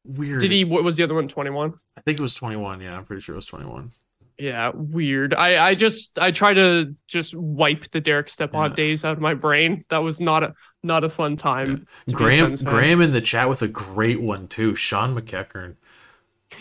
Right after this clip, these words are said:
Speaker 2: Yeah, that's one where I would not have remembered what,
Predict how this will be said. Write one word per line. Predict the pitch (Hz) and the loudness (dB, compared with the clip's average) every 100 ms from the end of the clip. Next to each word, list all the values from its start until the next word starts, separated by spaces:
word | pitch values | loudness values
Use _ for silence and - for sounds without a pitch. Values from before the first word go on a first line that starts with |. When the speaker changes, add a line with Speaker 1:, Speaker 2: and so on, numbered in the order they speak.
| - _ | -20 _
Speaker 2:
Yeah, | 170 147 135 | 0 2 4
that's | 135 156 - | 2 0 0
one | 165 170 170 170 | 2 2 2 0
where | 160 | 2
I | 147 | 2
would | 143 151 | 0 -2
not | 147 139 147 | -4 -4 -4
have | 139 | -6
remembered | 139 143 147 156 | -6 -6 -6 -4
what, | 139 131 | -4 -4